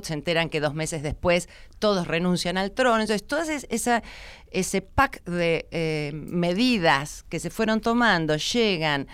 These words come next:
al Río de la Plata, y la primera reacción cuando toman conocimiento de la llegada <clears throat> de los Braganza a Brasil es la del temor.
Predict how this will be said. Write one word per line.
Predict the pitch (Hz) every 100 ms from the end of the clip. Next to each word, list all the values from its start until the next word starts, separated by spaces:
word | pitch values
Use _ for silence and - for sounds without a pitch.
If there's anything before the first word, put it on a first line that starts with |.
| - - -
al | 156
Río | 156 196 214
de | 214
la | 220 226
Plata, | 247 202 185 - 208 220 - - - -
y | 226
la | 233
primera | 233 262 330 349
reacción | 302 269 - 285 240 185 156 147 -
cuando | - 170 156 156 156
toman | 151 - 226 240
conocimiento | 220 190 175 170 180 208 214 214
de | 175
la | 156
llegada | 151 170 165 202 208 220 220
<clears throat> | -
de | 214 180
los | 151 151
Braganza | 156 165 196 190 180 165 -
a | 170
Brasil | 165 175 - 220 220 247 254
es | 151 160
la | 175
del | 156
temor. | 139 131 101 95